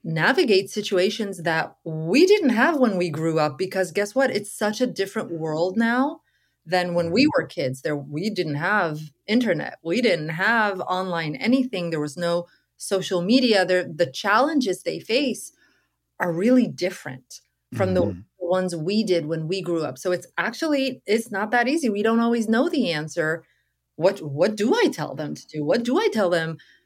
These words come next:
Speaker 1: about online bullying? How do I help them, um, connect, right? I just had a parent come to me literally this week where her school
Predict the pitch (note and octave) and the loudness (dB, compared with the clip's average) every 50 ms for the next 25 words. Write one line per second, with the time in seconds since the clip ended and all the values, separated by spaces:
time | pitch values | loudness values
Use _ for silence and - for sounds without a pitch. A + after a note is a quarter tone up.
0 | _ _ - F#3 - F#3 E3+ E3+ F3 - G3+ F#3 F3+ F3+ F3 E3+ E3 D#3+ D#3+ D#3+ | _ _ -2 0 4 4 4 4 4 2 2 2 2 2 2 0 0 0 -2 -2
1 | D#3 E3 E3+ E3 D#3+ D#3+ D#3 D3+ D3 D3 D3 D3 D3 D3+ E3 - - G3 G#3 B3 | 0 2 2 2 2 2 0 0 -2 -2 -2 -2 -4 -6 -6 -6 -2 2 2 2
2 | B3+ A#3 A3 C4 D4 F4 F#4+ F4 C4 G#3 F3 E3+ F#3 G3 A3 G#3+ G#3+ F#3 F#3+ F3 | 2 2 2 2 4 4 4 2 2 0 -2 -2 -2 -2 -2 -2 -2 -2 0 0
3 | E3+ E3 E3 E3+ F3 E3+ _ _ _ _ _ _ _ _ _ _ - F#3 F3+ F3 | 0 -2 -4 -6 -8 -10 _ _ _ _ _ _ _ _ _ _ -4 -2 0 0
4 | E3+ E3+ E3+ E3 E3+ E3+ E3+ - - - - A3 F#3+ G#3 A#3+ D4+ D4+ - D#3 C3+ | 0 0 0 -2 -4 -6 -8 -10 -12 -8 -6 -4 -2 0 2 2 2 0 -2 -6
5 | - - - - - _ _ - G#3 A3+ A#3 G#3+ F#3+ F#3 A#3 B3+ - - C4 C#4 | -12 -16 -20 -20 -20 _ _ 2 2 4 4 4 2 2 0 -2 -2 -2 0 2
6 | C4 A#3 A#3+ F#3+ F#3 G3+ G#3+ A#3 - - G#3 G#3 G#3+ G#3+ A#3+ A#3 G3+ F#3 F3 F3 | 2 2 0 -2 -2 -2 -2 -4 -6 -6 -6 -6 -4 -4 -4 -2 0 0 0 0
7 | F3 - - F#3 F#3 F#3 F#3+ G3+ G#3 G#3 G3 F#3 F3 D#3 F3+ F3 - - - E3+ | -2 -2 -2 -2 0 0 2 2 2 2 2 2 2 2 0 -2 -4 -6 -8 -4
8 | F#3 A3 G#3+ E3+ D#3+ F3+ G#3 - - - _ _ _ _ _ _ _ _ _ _ | -4 -2 -2 -2 -2 -4 -6 -8 -12 -16 _ _ _ _ _ _ _ _ _ _
9 | - F3 F3 F#3+ F#3+ F#3 F3+ F3 F3 E3+ E3 - - - G3 F3+ E3+ E3+ - - | -6 0 2 4 6 6 6 6 4 2 0 -2 -8 -2 0 0 0 0 -4 -8
10 | - - D4+ E4 F4 E4+ C#4+ A3+ G#3+ G#3 G3+ - - | -2 2 4 4 6 6 6 4 4 2 0 -2 -4